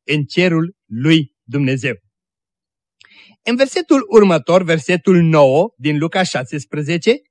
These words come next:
după ce Domnul Iisus a isprăvit de spus pilda aceasta, continuă:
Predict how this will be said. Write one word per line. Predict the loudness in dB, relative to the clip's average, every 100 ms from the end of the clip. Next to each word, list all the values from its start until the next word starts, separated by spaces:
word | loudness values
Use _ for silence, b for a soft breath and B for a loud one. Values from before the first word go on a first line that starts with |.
| _ _ _
după | -8 -4 -2
ce | -2 -4
Domnul | 2 2 2
Iisus | 0 0 -4 -4
a | -4
isprăvit | -4 -4 -4 -2 -2
de | -4
spus | -6 -6 -6
pilda | -4 -4 -2 -4
aceasta, | -6 -4 -4 -4 -6 -8 _
continuă: | 0 2 4 0 -2 -6